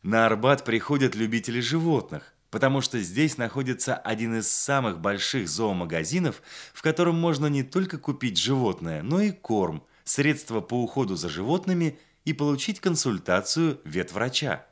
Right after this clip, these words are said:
Старожилам Арбата не нравится, что в последнее время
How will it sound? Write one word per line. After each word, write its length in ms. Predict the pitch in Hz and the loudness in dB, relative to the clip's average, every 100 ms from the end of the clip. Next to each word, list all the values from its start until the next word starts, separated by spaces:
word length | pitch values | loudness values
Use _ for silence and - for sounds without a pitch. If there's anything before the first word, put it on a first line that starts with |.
| _ _ _ _ _ - - - | _ _ _ _ _ -18 -16 -10
Старожилам 680 | - - 120 117 123 143 117 | -4 2 6 6 6 4 6
Арбата 480 | 104 107 147 151 143 | 4 2 2 2 0
не 140 | 135 | 0
нравится, 560 | 143 151 139 92 - 87 | 2 2 2 2 -2 -6
что 200 | - 113 | -4 -6
в 120 | - | -2
последнее 640 | 113 107 123 117 87 87 | -2 0 0 -2 0 -2
время 400 | 85 147 160 123 | 0 0 0 -2